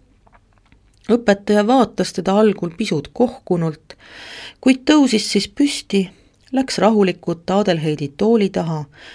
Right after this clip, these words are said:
ja silitas õrnalt tema pakse juukseid.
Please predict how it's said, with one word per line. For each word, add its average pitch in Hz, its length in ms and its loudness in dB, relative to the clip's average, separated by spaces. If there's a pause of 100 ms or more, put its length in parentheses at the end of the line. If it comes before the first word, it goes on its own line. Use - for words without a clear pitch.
(120)
ja 285 140 2
silitas 233 540 0
õrnalt 170 440 -2
tema 190 280 -2
pakse 156 480 -8
juukseid. - 800 -10